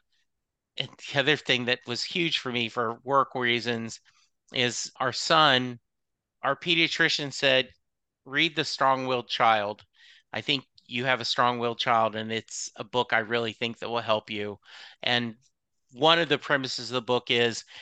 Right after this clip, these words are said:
you can't hold your child accountable unless you've told them in advance what the expectations were. You need to tell them that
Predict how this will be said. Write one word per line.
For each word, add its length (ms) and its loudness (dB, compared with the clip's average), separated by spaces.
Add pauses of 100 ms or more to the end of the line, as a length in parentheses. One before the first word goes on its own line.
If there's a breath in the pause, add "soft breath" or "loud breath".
(160 loud breath)
you 100 -6
can't 340 0
hold 320 -2
your 100 -6
child 320 2
accountable 680 -4
unless 360 -4
you've 160 -10
told 360 2
them 300 -2
in 120 -2
advance 680 -4 (400 loud breath)
what 220 -2
the 140 0
expectations 720 -4
were. 240 -6 (600 soft breath)
You 260 -4
need 240 -2
to 80 -4
tell 320 2
them 300 -2
that 360 -2